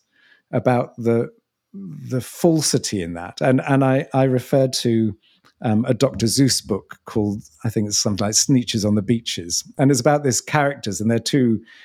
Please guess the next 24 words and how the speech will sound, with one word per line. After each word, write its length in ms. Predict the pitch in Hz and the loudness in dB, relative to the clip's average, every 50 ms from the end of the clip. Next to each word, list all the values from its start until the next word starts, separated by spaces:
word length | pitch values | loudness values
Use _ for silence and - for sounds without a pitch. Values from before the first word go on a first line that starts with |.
| - _ _ | -20 _ _
two 180 | - - 147 123 | 0 2 2 2
groups 320 | - 135 131 117 - - | 2 0 -2 0 0 -4
of 80 | 107 - | -4 -2
characters. 420 | - 123 117 113 123 - 107 101 | 0 0 0 0 -2 -2 -2 0
They're 120 | 123 131 131 | 2 2 2
the 100 | 143 135 | 2 2
sa-, 160 | - 175 165 | 2 2 2
exactly 460 | 165 127 123 123 175 196 190 156 151 | 2 0 0 0 0 0 2 0 0
the 60 | 131 | 2
same, 180 | - 156 135 120 | 4 4 4 4
except 260 | 113 - 131 123 - | 2 0 -2 -2 0
one 300 | 117 131 139 143 151 143 | 2 2 4 4 4 2
group 240 | 110 117 120 113 - | 2 0 0 -2 -2
has 180 | - 113 101 113 | -2 -2 0 0
a 60 | 107 | 0
star 540 | - - - - 131 123 117 110 104 110 113 110 | -2 0 2 2 4 4 4 2 2 0 -2 -2
on 140 | 101 98 | -2 -2
their 120 | 101 98 95 | -2 -2 -2
chest 440 | - - 107 92 - - - - - _ _ - - - - - _ _ _ | -2 -4 -4 -4 -4 -6 -10 -12 -16 _ _ -20 -20 -20 -20 -20 _ _ _
and 160 | - 113 110 110 | -2 0 2 2
the 80 | 113 | 2
other 200 | 120 120 117 123 | 2 2 2 2
one 240 | 110 107 104 107 107 | 2 2 2 2 2
doesn't. 500 | 117 123 120 - - 76 76 80 - | 2 2 2 0 -2 -6 -12 -16 -20